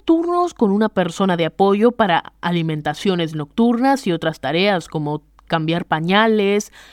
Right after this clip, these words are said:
lavar biberones o ser el experto en envolver al bebé. Tener un plan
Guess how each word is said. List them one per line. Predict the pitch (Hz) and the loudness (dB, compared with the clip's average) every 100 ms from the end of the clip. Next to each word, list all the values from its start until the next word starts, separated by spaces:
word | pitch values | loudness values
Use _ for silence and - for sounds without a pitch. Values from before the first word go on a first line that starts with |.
| - - | -20 -8
lavar | 185 165 160 160 156 | 0 0 2 0 0
biberones | 151 143 139 190 233 226 214 220 - | -2 -2 0 2 2 2 2 0 -4
o | - | -10
ser | 175 247 254 | 0 2 4
el | 254 | 4
experto | 220 - - 269 277 330 311 | 2 0 -4 -2 0 0 2
en | 240 | 2
envolver | 180 160 156 156 190 | 2 2 0 0 0
al | 180 | 0
bebé. | 139 131 - _ _ _ _ _ - - - - | -4 -12 -20 _ _ _ _ _ -20 -20 -18 2
Tener | 262 294 359 | 4 4 0
un | 359 330 | -4 0
plan | 294 294 311 311 | 2 2 0 -2